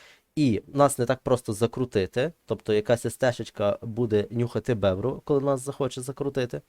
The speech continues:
так просто у неї це не вийде. Е, тут, пацани, я зменшив розкид на сто метрів, бо він реально високий, ну і там по стандарту. Для мене,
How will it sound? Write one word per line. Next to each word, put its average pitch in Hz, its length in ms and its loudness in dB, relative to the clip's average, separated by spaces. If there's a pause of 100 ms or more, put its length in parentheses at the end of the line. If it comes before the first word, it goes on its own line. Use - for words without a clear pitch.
(240)
так 120 120 -6
просто 139 300 0
у - 20 0
неї 123 200 2
це 113 340 -2
не 107 180 -2
вийде. 95 400 -2 (600)
Е, 107 400 2
тут, 202 320 0
пацани, 131 480 0
я 135 180 8
зменшив 127 360 2
розкид 240 300 -4
на 214 60 -2
сто - 160 -8
метрів, 185 260 -2
бо 160 100 -2
він 165 100 0
реально 156 220 2
високий, 147 400 -4
ну 202 220 -2
і 139 220 0
там 123 280 0 (100)
по 107 260 0
стандарту. 104 800 0 (1500)
Для 131 160 2
мене, 190 360 4